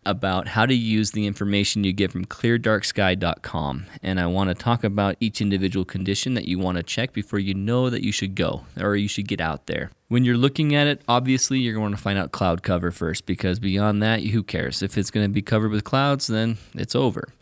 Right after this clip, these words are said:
And that's a quick and easy site. If you've ever gone to clear dark sky dot com or seen other things like it, you've probably seen the graphs that have all the squares that are blue to white.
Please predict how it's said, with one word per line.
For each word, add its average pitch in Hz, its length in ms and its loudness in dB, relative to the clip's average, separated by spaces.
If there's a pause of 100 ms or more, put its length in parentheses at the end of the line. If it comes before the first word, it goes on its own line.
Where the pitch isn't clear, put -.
(220)
And 98 160 0
that's 101 160 0
a 92 60 0
quick - 340 0
and 104 100 2
easy 92 240 0
site. 73 340 -2
If - 140 -2
you've 143 160 4
ever 139 160 2
gone 113 220 0
to 110 80 -2
clear 117 220 0
dark 104 160 0
sky 101 220 0
dot 92 200 0
com 92 280 -2
or 87 80 -2
seen - 280 -2
other 92 160 0
things 90 300 -4
like 90 260 0
it, 85 60 2
you've 90 180 -2
probably 117 320 2
seen 98 320 -2
the 90 80 -2
graphs 80 500 0
that - 140 -8
have 85 260 -4
all 90 120 -2
the 104 80 -2
squares 78 560 -2
that 82 120 -4
are 82 80 -4
blue 95 500 0
to - 140 -8
white. 85 500 -4